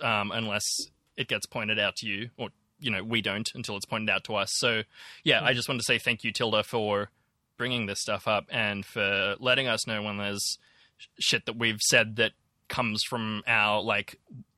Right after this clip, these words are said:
Speaker 1: cis obliviousness and so on. Um,
Speaker 2: Yeah.
Speaker 1: so, you know, we really appreciate that feedback, and, um,
Speaker 2: Yeah, and look, I, I
Speaker 1: Hmm.
Speaker 2: think that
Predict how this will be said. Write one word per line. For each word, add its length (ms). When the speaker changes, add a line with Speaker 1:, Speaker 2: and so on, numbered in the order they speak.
Speaker 1:
cis 460
obliviousness 880
and 140
so 180
on. 260
Um, 460
Speaker 2:
Yeah. 140
Speaker 1:
so, 480
you 100
know, 100
we 120
really 240
appreciate 440
that 160
feedback, 520
and, 440
um, 460
Speaker 2:
Yeah, 240
and 120
look, 140
I, 200
I 120
Speaker 1:
Hmm. 80
Speaker 2:
think 280
that 260